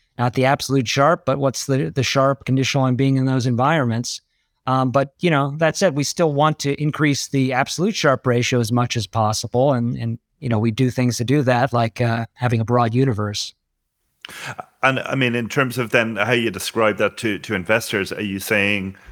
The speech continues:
Speaker 2: you know, that the, the, the, the, the program is a, it's an absolute return, it should have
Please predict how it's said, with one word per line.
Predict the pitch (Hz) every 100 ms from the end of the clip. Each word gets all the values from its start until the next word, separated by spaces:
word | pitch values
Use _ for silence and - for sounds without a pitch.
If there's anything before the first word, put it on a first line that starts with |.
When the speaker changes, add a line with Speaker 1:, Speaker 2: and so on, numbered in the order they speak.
| - - _
Speaker 2:
you | 104
know, | 95 101 98
that | 104 95
the, | 98 82 -
the, | 104 -
the, | - 90 -
the, | 92
the | 82
program | 82 107 95 92
is | 95 85
a, | 90 85 85 -
it's | -
an | 107
absolute | 98 110 87
return, | 90 117 110 104
it | 92
should | 107
have | 95 80